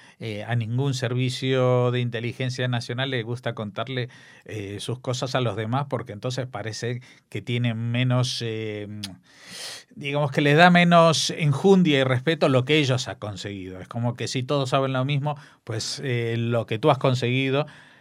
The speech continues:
Y por estas cosas por estas cosas, a la larga, va a morir gente. Y lo digo así de claro, porque, eh, si no se entabla un diálogo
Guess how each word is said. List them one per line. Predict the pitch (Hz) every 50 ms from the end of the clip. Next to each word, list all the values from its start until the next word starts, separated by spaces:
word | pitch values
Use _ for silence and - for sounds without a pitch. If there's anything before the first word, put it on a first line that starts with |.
| _ _ _ _ - -
Y | - 175 175 180 196 180 180 - _ _ _ _ _ _ _ _ _ - - -
por | - 139 127
estas | 160 180 175 - 143 120 -
cosas | - 185 202 196 - 226 220 185 - - - - - _ _ _ _ _ _ _ _
por | - - 123
estas | 139 131 156 143
cosas, | 123 180 160 160 156 120 123
a | 117
la | 110 107
larga, | 117 123 131 139 143 147 147 143 143
va | 113 123 127
a | 127
morir | 120 113 110 110 98 -
gente. | - 107 95 92 90 - 90 - - _ _ _ _ _ -
Y | 113
lo | 110 120 120
digo | 120 156 165 170 185 135
así | 113 120 123 - 160 156 156
de | 147 131 123
claro, | 127 135 131 123 113 107 110 110 -
porque, | - 110 - - 110 104 104 104 104
eh, | 104
si | - - 120 117
no | 117 143 170 175 170 160 135
se | 123 - 123
entabla | 123 123 123 151 156 151 139 127
un | 120 151 131 127
diálogo | 127 147 147 147 139 139 135 127 123